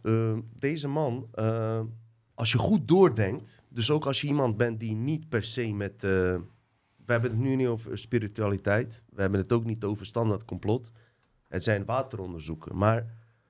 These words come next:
ik hoop, en dat is ook zeker gebeurd, dat veel mensen dat kunnen linken aan dingen die om ons heen gebeuren. En ook dus de manipulaties. Dat, dat is het uitgangspunt waar we het eigenlijk over hebben. Van,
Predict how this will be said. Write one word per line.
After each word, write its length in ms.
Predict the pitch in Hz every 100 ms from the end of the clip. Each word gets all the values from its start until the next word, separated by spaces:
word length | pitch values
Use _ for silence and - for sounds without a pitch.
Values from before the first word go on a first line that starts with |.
| - - - _ _ _ _
ik 200 | 127 117
hoop, 480 | 160 160 143 - - _ _ _ _ _ _
en 140 | - 120
dat 140 | 117
is 120 | 113
ook 120 | 120 110
zeker 280 | 131 127
gebeurd, 300 | 110 110 135
dat 140 | 107 95
veel 180 | 156 135
mensen 320 | 127 135 127
dat 140 | 110
kunnen 260 | 113 131 104
linken 440 | 123 160 98 95
aan 120 | -
dingen 240 | 104 123 123
die 140 | 113
om 120 | 107
ons 160 | 101 101
heen 140 | 117
gebeuren. 600 | 113 - 95 143 147 80
En 80 | -
ook 200 | 135 143
dus 160 | 113 107
de 80 | 101
manipulaties. 920 | 107 110 120 127 147 - - - - _ _
Dat, 180 | 147 156 -
dat 160 | 185 180
is 120 | 156
het 180 | 127 -
uitgangspunt 640 | 202 254 175 120 117 123
waar 160 | 110 101
we 60 |
het 100 | 92
eigenlijk 300 | 92 92 -
over 240 | 92 82 87
hebben. 280 | 85 82 - _ _ _
Van, 320 | - 135 120